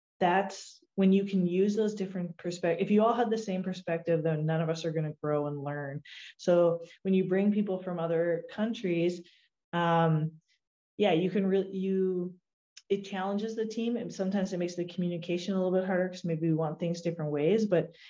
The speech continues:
if you can really bring out those differences, the good parts, take the, the best parts from all those, um, yeah, different opinions and, and places people come from, then yeah, you have a, a better,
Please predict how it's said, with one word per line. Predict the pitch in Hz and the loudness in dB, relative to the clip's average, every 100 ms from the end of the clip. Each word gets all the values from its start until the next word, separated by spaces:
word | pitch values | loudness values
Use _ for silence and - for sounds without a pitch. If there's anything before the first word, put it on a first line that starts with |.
| - | -4
if | 180 | 0
you | 185 | 2
can | 185 180 | 2 2
really | 170 165 170 180 175 175 | 2 2 4 4 4 0
bring | 165 165 175 165 | -2 -2 -2 0
out | 165 | 0
those | 170 170 165 | 0 -2 -2
differences, | 160 180 175 - 170 170 170 - | -6 -4 -4 2 2 2 -2 -2
the | 165 | -2
good | 175 170 165 | 2 0 0
parts, | 170 165 175 - _ 185 | -2 -2 -4 -16 _ -8
take | - 175 175 | -2 -2 4
the, | 165 156 | 2 2
the | 156 | 0
best | 160 160 - | 0 -2 -8
parts | 151 156 | -10 -8
from | - 160 | -6 -4
all | 147 156 | 0 0
those, | 151 147 151 - - _ - | 0 0 -2 -6 -16 _ -8
um, | 156 147 143 147 - _ - - _ _ | -4 -4 -4 -8 -12 _ -20 -20 _ _
yeah, | - - | -2 -2
different | 160 165 165 156 | 0 0 2 0
opinions | 156 165 160 156 156 156 | 0 2 2 2 0 -2
and, | 151 151 151 - | -4 -4 -8 -6
and | 160 156 156 _ | -4 -4 -8 _
places | - 170 165 151 - | -2 -2 -2 -8 -8
people | 165 165 | -4 -2
come | 156 160 160 | -2 -2 -2
from, | 160 196 214 - | 0 4 4 4
then | 160 160 156 - - | 2 2 0 -6 -6
yeah, | 147 | -4
you | 143 156 | -2 -2
have | 160 151 | -2 -2
a, | 143 156 _ - | -6 -8 _ -6
a | 160 | -2
better, | 160 156 156 147 151 | 2 2 2 0 -6